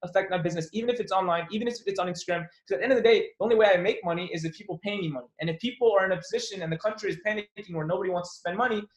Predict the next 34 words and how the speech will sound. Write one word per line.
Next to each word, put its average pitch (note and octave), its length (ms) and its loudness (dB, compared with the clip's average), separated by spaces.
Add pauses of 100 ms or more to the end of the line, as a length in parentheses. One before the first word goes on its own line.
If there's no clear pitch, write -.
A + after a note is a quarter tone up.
(140)
then E3+ 140 4
we're F3+ 100 4
in F3 80 2
trouble. F#3+ 560 2
However, E3 380 6 (640)
so A3+ 360 2
far, A#3+ 220 4
this G#3+ 180 2
has F3 120 -8
been G3+ 100 -4
the F#3 80 -2
best F#3 380 2
month F3+ 300 -2
yet. D3+ 320 0
Why? F#3+ 440 4 (140)
I D#3+ 80 2
stuck G3 480 0
myself F#3 560 0
in F#3+ 120 -6
this F#3+ 160 -2
apartment. E3 540 0 (100)
I D#3 140 6 (100)
focused. F#3 640 2
I D#3 120 6
didn't G3 280 -2
leave G3 160 -4
the F#3+ 60 0
apartment E3 360 0
once. D#3+ 240 0 (280)
I've D3 80 -4
been D3+ 160 0
locked F#3 320 6
in, F3 240 -4
focused E3+ 360 -4